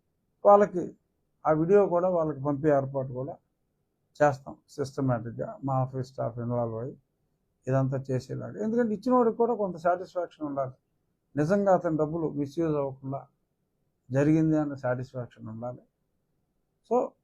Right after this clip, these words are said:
ప్రజల్లో ఈ మంచి కార్యక్రమం చేయడానికి మనం ఒక ఇంటర్‌లింక్ లాగా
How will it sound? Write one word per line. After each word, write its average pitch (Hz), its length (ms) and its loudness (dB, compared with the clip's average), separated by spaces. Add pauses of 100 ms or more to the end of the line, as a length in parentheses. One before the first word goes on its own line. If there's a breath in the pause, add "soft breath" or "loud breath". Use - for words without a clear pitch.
(400)
ప్రజల్లో 214 440 4 (360)
ఈ 175 100 -4
మంచి 180 300 -2
కార్యక్రమం 160 580 0
చేయడానికి 131 560 -4 (2500)
మనం 156 180 2
ఒక 139 180 -4 (1700)
ఇంటర్‌లింక్ 175 540 0
లాగా 135 320 0